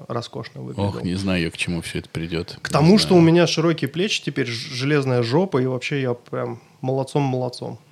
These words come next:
Speaker 2: Мгм.
Speaker 1: То есть фехтование, я считаю, позитивно воздействует, несмотря на то, что ты периодически приходишь на такие схватки, и тебе вламывают пиздюлей. Ну, надо просто беречь себя,
Speaker 2: Почему ты не,
Speaker 1: учиться.
Speaker 2: почему ты не пошёл на бокс опять?
Speaker 1: Ты знаешь, что-то меня, бля, я
Speaker 2: Еле
Speaker 1: раз-
Speaker 2: продал оборудование, в смысле, а, снарягу от бокса?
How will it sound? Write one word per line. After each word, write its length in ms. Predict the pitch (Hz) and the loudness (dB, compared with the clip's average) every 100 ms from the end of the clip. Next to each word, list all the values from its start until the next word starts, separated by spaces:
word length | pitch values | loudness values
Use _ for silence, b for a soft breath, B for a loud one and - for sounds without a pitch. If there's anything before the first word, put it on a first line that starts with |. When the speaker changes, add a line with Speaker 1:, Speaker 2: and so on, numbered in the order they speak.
| - | -10
Speaker 2:
Мгм. 460 | 113 110 95 80 - _ _ - | -4 -4 -4 -10 -14 _ _ 2
Speaker 1:
То 100 | 160 | 2
есть 120 | - | 2
фехтование, 680 | 139 - 143 175 226 226 156 | -6 0 0 2 2 2 2
я 140 | 147 165 | 2 0
считаю, 380 | - 151 151 | 0 0 0
позитивно 600 | 131 135 135 - 127 123 120 | 0 -2 -4 -4 -4 -4 -6
воздействует, 640 | 127 123 131 147 - 123 | -6 -6 -4 -4 -4 -4
несмотря 420 | 127 - 139 147 | -4 -2 2 2
на 140 | 135 123 | 2 0
то, 160 | 170 | 0
что 320 | 165 - 127 120 | -2 -2 -4 -4
ты 340 | - 123 123 | -6 -4 -4
периодически 580 | 120 123 123 117 - - | -4 -2 -2 -4 -8 -10
приходишь 480 | - 120 127 117 - | -8 -4 -4 -6 -6
на 100 | 120 | -6
такие 260 | 120 131 | -8 -8
схватки, 480 | 120 - 147 170 - | -10 -4 -4 -4 -8
и 120 | 120 113 | -10 -10
тебе 320 | 120 127 123 | -8 -6 -6
вламывают 680 | 120 117 123 123 117 117 117 | -6 -4 0 0 0 -4 -6
пиздюлей. 520 | 123 113 120 110 113 | -10 -6 -6 -4 2
Ну, 120 | 208 | 4
надо 220 | 220 175 | 4 2
просто 240 | - 190 143 | 0 0 0
беречь 380 | 123 123 160 | 2 2 0
себя, 360 | - 147 127 117 | -2 -2 -2 -4
Speaker 2:
Почему 200 | - 127 | 0 4
ты 120 | 139 139 | 6 6
не, 60 | |
Speaker 1:
учиться. 180 | 135 135 | 4 2
Speaker 2:
почему 240 | - 127 | 0 0
ты 60 | 127 | 2
не 80 | 107 | 2
пошёл 260 | 104 107 101 | 2 4 2
на 100 | 92 | 2
бокс 360 | - - - - | 0 -2 -8 -8
опять? 340 | 127 - - | -2 -2 -2
Speaker 1:
Ты 80 | - | -4
знаешь, 220 | 147 190 - | 2 2 0
что-то 240 | 165 165 | -4 -2
меня, 240 | 151 151 | 0 0
бля, 240 | 135 135 139 | -2 -4 -2
я 160 | 131 | 4
Speaker 2:
Еле 140 | 113 123 | 6 8
Speaker 1:
раз- 80 | 120 | 8
Speaker 2:
продал 340 | 127 123 123 | 8 8 8
оборудование, 640 | 117 117 117 117 113 107 101 | 8 8 6 4 6 4 4
в 60 | |
смысле, 400 | - 107 - 104 | 2 2 4 6
а, 60 | 104 | 6
снарягу 400 | - 107 110 107 | 6 6 8 6
от 80 | 104 | 4
бокса? 360 | 135 - 87 | 2 2 -4